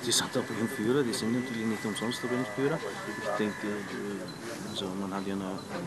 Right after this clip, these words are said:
jetzt eine Planung. Wir haben jetzt Rapid Austria, Amstetten ist auch ein starker Gegner, da müssen wir gut rauskommen. Aber wenn man jetzt so hernimmt, wenn man gegen die Austria verliert, ist es eine Schande. Aber es war heute, denke ich, viel mehr Prämien als das.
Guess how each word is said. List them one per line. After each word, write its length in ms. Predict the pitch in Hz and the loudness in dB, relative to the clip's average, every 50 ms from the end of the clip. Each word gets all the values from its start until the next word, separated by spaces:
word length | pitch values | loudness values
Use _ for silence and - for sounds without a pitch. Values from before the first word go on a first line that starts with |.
| 95 - | -4 -4
jetzt 200 | 101 104 - - | -4 -4 -2 0
eine 140 | 104 101 90 | 0 0 0
Planung. 520 | - 98 95 90 92 98 113 120 123 120 | 0 0 0 0 0 0 0 0 0 0
Wir 120 | 110 101 101 | 0 0 -2
haben 120 | - 104 98 | -2 -2 -2
jetzt 260 | 92 - - - - 107 95 - - - 98 | -2 -4 -6 -6 -6 -6 -6 -6 -8 -6 -6
Rapid 280 | 98 92 - 104 95 87 87 | -6 -4 -4 -2 -2 0 0
Austria, 320 | 90 101 101 - 90 101 98 92 | 0 -2 -2 -2 -2 -2 -2 -2
Amstetten 400 | 98 95 - - 107 95 - 101 | -2 -4 -4 -4 -4 -2 -2 -2
ist 80 | 98 98 | -4 -4
auch 100 | 95 98 | -2 -2
ein 140 | 113 110 | -4 -4
starker 320 | - - 104 98 - - 107 - | -2 -2 -2 -2 -2 -4 -6 -4
Gegner, 240 | - 120 101 120 120 | -4 -4 -2 -2 -2
da 80 | 113 107 | -2 -2
müssen 320 | 104 110 107 - 117 107 | -2 -4 -4 -4 -4 -4
wir 80 | 101 95 | -4 -4
gut 260 | - 107 101 90 95 | -4 -4 -4 -2 -2
rauskommen. 460 | 92 90 - - - - 123 131 151 - - 165 156 156 147 165 165 160 302 | -2 -2 -2 -2 -2 -2 -2 -2 -2 -2 -4 -4 -4 -4 -4 -2 -2 0 0
Aber 140 | - 95 92 | 2 2 2
wenn 180 | 90 90 90 | 2 0 0
man 140 | 95 95 90 - - - - - - - - | 0 0 -2 -2 -6 -8 -10 -8 -8 -8 -6
jetzt 1500 | - 92 - - - - - - - - - - - - - - - - - - - - - - - - 110 107 110 117 113 | -6 -6 -6 -6 -8 -10 -10 -10 -10 -12 -10 -10 -10 -10 -10 -10 -10 -10 -12 -12 -12 -12 -12 -12 -10 -6 -4 -2 -2 0 0
so 60 | 107 | 0
hernimmt, 400 | 104 104 107 104 104 107 107 104 101 - | 0 0 0 0 0 0 -2 -4 -4 -4
wenn 100 | 107 101 | -4 -4
man 80 | 101 | -4
gegen 160 | 95 104 98 98 | -4 -4 -4 -2
die 60 | 98 | -2
Austria 280 | 90 87 - - 107 107 | -2 -2 0 0 0 0
verliert, 320 | 107 107 95 92 101 92 - | 0 0 0 -2 -4 -4 -4
ist 0 | |
es 160 | - - - | -4 -4 -4
eine 560 | - 110 113 113 110 104 98 101 101 98 101 | -4 -4 -4 -4 -4 -4 -4 -4 -2 -2 -4
Schande. 380 | - - 101 101 101 107 127 123 107 104 - 101 98 | -2 -2 -2 -2 -2 -4 -4 -6 -6 -8 -8 -6 -6
Aber 220 | 92 92 85 101 98 104 104 104 | -6 -4 -4 -6 -6 -6 -6 -6
es 120 | 95 - 101 | -6 -6 -6
war 100 | 95 90 87 | -6 -6 -6
heute, 160 | 101 98 92 87 - - | -6 -6 -6 -8 -6 -6
denke 180 | 98 101 98 - | -4 -4 -4 -6
ich, 400 | - 107 104 - - 95 104 107 | -8 -8 -10 -8 -8 -6 -4 -2
viel 400 | 107 104 - - 98 95 101 101 | -2 -2 -2 -4 -4 -4 -4 -4
mehr 80 | 101 104 107 | -4 -4 -2
Prämien 320 | 104 104 107 113 110 110 110 | -2 -2 -2 -2 -4 -4 -4
als 80 | 107 | -4
das. 320 | 104 101 107 110 - 113 | -2 -2 -2 -2 -4 -6